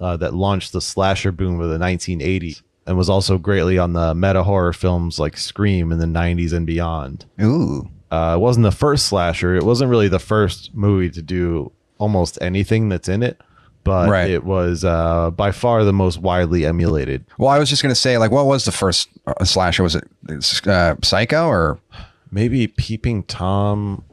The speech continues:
Speaker 1: uh, like, I think it was, like, a, a fifties kind of slashery movie. Psycho
Speaker 2: Okay.
Speaker 1: was a very early one.
Speaker 2: Yeah, right on. Yeah, um, cool. Yeah, yeah, but a bunch of people emulated a, a lot of stuff. I, I, sometimes I wish I knew, I don't know.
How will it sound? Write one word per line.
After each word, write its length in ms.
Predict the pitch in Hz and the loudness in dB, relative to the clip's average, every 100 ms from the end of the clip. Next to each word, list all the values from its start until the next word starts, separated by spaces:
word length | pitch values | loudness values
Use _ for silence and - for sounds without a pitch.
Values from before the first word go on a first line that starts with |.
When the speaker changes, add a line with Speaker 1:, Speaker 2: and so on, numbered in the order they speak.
| - 76 | -14 -6
Speaker 1:
uh, 480 | 82 82 78 76 60 | -4 -4 -4 -6 -6
like, 280 | 82 - - | -8 -8 -10
I 100 | 85 | -6
think 220 | 92 90 | -6 -6
it 60 | |
was, 120 | 80 82 | -6 -8
like, 120 | - | -10
a, 60 | - - - | -14 -16 -16
a 140 | - - | -14 -14
fifties 640 | - 95 - 90 87 80 | -6 -8 -6 -8 -6 -6
kind 180 | - 90 | -6 -6
of 60 | 82 | -6
slashery 540 | 87 90 85 87 87 | -2 -2 -2 -4 -4
movie. 360 | 87 85 85 78 | -4 -4 -6 -8
Psycho 420 | - 76 82 85 | -6 -6 -2 0
Speaker 2:
Okay. 180 | 85 85 | 0 0
Speaker 1:
was 100 | 85 | -2
a 60 | |
very 340 | 76 85 85 67 | -2 -2 -2 -2
early 300 | 80 82 82 | -4 -4 -4
one. 380 | 80 80 80 73 _ _ _ | -6 -8 -10 -14 _ _ _
Speaker 2:
Yeah, 220 | 95 92 | -2 0
right 200 | 80 95 | 2 2
on. 180 | 101 82 - - - - | 2 0 -10 -14 -14 -4
Yeah, 520 | 117 151 110 104 117 | 0 2 2 2 0
um, 220 | 110 98 - _ _ _ _ _ _ - | 0 -2 -4 _ _ _ _ _ _ -2
cool. 260 | 135 135 | 2 2
Yeah, 180 | 104 123 | 2 2
yeah, 140 | 101 92 | 0 0
but 140 | 95 | 0
a 40 | 87 | 0
bunch 180 | 101 85 | 0 0
of 60 | |
people 220 | 95 82 | -2 0
emulated 420 | 73 90 87 82 82 | 0 2 2 2 0
a, 120 | 82 - | -2 -2
a 60 | |
lot 180 | 82 85 | 0 0
of 80 | 78 | 0
stuff. 260 | - 78 - | 0 -2 -2
I, 180 | 120 - | -4 -2
I, 260 | 120 120 92 | -2 -2 -2
sometimes 540 | - 156 170 180 151 104 | -4 -2 0 0 0 0
I 320 | 92 85 - _ | 0 0 -6 _
wish 240 | 113 123 117 | 0 0 2
I 400 | 98 85 82 - _ _ - | 0 0 -2 -6 _ _ 0
knew, 420 | 101 107 101 95 | 4 4 4 2
I 120 | 98 | 0
don't 80 | 92 | 0
know. 120 | - | -2